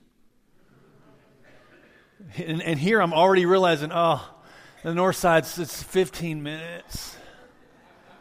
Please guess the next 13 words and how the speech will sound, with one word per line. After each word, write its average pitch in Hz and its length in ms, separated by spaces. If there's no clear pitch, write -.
We 190 160
may 294 140
be 214 100
called 202 280
just 214 160
to 180 60
go 240 100
to 233 60
the 226 100
other 214 100
side 214 160
of 196 80
town. 220 380